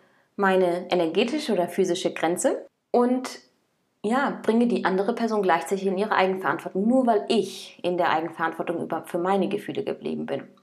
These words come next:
Und ja, in dem liegt einfach so, so viel Potenzial, nicht nur Heilung für dich einfach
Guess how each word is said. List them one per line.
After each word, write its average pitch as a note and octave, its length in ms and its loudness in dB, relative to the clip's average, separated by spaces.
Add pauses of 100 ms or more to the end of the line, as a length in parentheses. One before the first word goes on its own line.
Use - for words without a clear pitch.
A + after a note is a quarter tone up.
Und G#3 500 0 (180)
ja, B3 160 0
in F#3+ 160 0
dem G3+ 260 2
liegt B3 380 0
einfach G#3 340 -2
so, A3+ 300 2
so A#3 220 2
viel A3+ 200 -4
Potenzial, G#3 960 -2 (360)
nicht A3+ 200 -2
nur G3+ 200 -2
Heilung G#3 320 2
für F#3+ 120 -2
dich - 400 -4
einfach F#3+ 400 -6